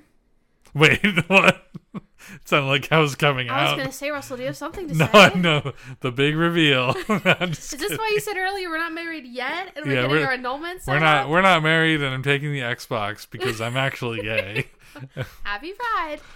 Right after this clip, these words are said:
Speaker 1: Um, <laughs>
Speaker 2: Okay.
Speaker 1: um,
Speaker 2: Did you take my pen off my journal?
Speaker 1: I'm, no, I didn't. I don't know where that pen came
Speaker 2: Take me
Speaker 1: from.
Speaker 2: back.
Speaker 1: Okay. Hold on, I lost my, I lost my spot. Sorry.
Speaker 2: You were
Speaker 1: Oops.
Speaker 2: talking about how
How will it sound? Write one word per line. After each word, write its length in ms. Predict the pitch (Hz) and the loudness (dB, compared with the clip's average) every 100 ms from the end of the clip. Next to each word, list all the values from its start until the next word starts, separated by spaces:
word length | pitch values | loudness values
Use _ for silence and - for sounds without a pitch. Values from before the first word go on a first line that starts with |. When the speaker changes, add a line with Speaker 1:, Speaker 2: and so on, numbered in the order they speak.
| - _ _ | -20 _ _
Speaker 1:
Um, 200 | 120 127 - - - - - _ - _ - _ _ _ _ _ - | -4 -4 -4 -12 -18 -20 -20 _ -20 _ -20 _ _ _ _ _ -12
<laughs> 100 | 190 _ 196 - _ _ 240 | -12 _ -16 -16 _ _ -20
Speaker 2:
Okay. 240 | 233 208 180 180 160 - | -20 -20 -18 -16 -16 -6
Speaker 1:
um, 480 | 135 135 135 131 - _ | -2 -2 -4 -8 -12 _
Speaker 2:
Did 120 | 233 | -20
you 60 | 277 | -20
take 180 | 427 453 | -20 _
my 100 | 523 | -20
pen 220 | _ 254 269 | _ -20 -20
off 100 | 285 294 | -20 -20
my 120 | 247 | -20
journal? 340 | _ 202 247 285 _ _ _ _ | _ -20 -20 _ _ _ _ _
Speaker 1:
I'm, 300 | 120 120 113 _ 117 | -4 -4 -6 _ -12
no, 320 | 117 95 87 | -8 -8 -8
I 100 | 95 | -12
didn't. 420 | 98 90 92 80 107 | -10 -10 -10 -12 -8
I 80 | |
don't 140 | 113 117 | -4 -4
know 80 | 107 | -4
where 160 | 101 | -4
that 120 | 92 - | -6 -8
pen 180 | 92 | -10
came 140 | 90 92 | -8 -10
Speaker 2:
Take 60 | |
me 20 | 98 | -10
Speaker 1:
from. 180 | 92 92 | -10 -10
Speaker 2:
back. 360 | 190 190 _ _ _ - _ _ _ _ _ _ _ _ _ 113 | -12 -16 _ _ _ -20 _ _ _ _ _ _ _ _ _ -12
Speaker 1:
Okay. 380 | - 95 90 98 _ _ _ _ _ _ _ - | -6 -8 -8 -16 _ _ _ _ _ _ _ -8
Hold 140 | 113 | -4
on, 140 | 104 98 | -2 -2
I 80 | 110 | -2
lost 280 | 110 110 107 | -4 -4 -6
my, 100 | 107 | -10
I 140 | - 113 | -6 -2
lost 220 | 117 - | -2 -2
my 40 | 113 | -6
spot. 440 | - 104 104 104 | -4 -4 -4 -6
Sorry. 360 | - 113 107 117 131 | -4 -2 -2 -6 -6
Speaker 2:
You 120 | 143 | -8
were 60 | 285 | -8
Speaker 1:
Oops. 100 | 285 | -8
Speaker 2:
talking 380 | 277 285 285 | -10 -10 -18
about 140 | 277 262 | -16 -16
how 180 | 262 | -16